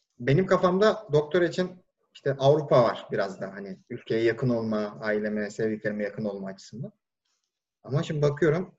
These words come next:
şanslarımız da çok iyi gitmeyecek gibi. Ne olur ne biter. Ben kabul ettim yani hiç o dönemde zaten o iki bin on altıdan gelen o psikoloji, her şeyin ters gitmesi, o psikolojide ben direkt hani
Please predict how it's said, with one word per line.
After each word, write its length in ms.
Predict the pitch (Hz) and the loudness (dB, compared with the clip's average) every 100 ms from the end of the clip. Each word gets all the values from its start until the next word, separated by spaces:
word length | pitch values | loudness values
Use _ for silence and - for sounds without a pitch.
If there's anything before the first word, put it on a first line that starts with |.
| _ | _
şanslarımız 640 | - 135 127 - 139 143 135 | -6 -4 -2 2 2 2 0
da 220 | 143 139 | 0 -2
çok 200 | - 139 | -6 -4
iyi 100 | 139 | -2
gitmeyecek 460 | 139 - 120 107 - | -4 -4 -4 -4 -6
gibi. 360 | 98 139 - _ _ _ _ _ _ _ _ _ _ - | -6 -6 -8 _ _ _ _ _ _ _ _ _ _ -2
Ne 80 | 185 | 2
olur 280 | 185 135 | 2 2
ne 120 | 160 143 | -2 -4
biter. 240 | 123 175 190 _ _ _ _ _ | -6 -12 -14 _ _ _ _ _
Ben 160 | - 120 | -6 -2
kabul 280 | 135 185 226 | 2 4 6
ettim 360 | 165 139 113 | 4 0 -6
yani 240 | 107 101 104 | -4 -4 -6
hiç 400 | 127 - - - | -10 -12 -16 0
o 140 | 135 | 2
dönemde 280 | 135 127 123 | 4 2 2
zaten 260 | 123 120 127 | 2 0 0
o 140 | 117 - _ - | -6 -8 _ -16
iki 180 | - | 0
bin 40 | 139 | 4
on 80 | 151 | 6
altıdan 340 | 143 143 143 | 6 4 2
gelen 200 | 135 135 | 4 6
o 120 | 135 | 4
psikoloji, 540 | 135 - - 135 131 131 | 0 -6 6 6 8 6
her 160 | 135 | 4
şeyin 280 | 131 139 131 | 4 2 2
ters 240 | 135 139 - | 2 0 -2
gitmesi, 360 | - 120 - | -10 -10 -4
o 100 | 226 | -4
psikolojide 420 | - - 113 117 | -4 -8 -6 -4
ben 220 | 135 196 - _ _ | -4 -6 -10 _ _
direkt 300 | 127 156 - _ _ _ _ _ _ - | 2 2 0 _ _ _ _ _ _ -8
hani 180 | 107 | -6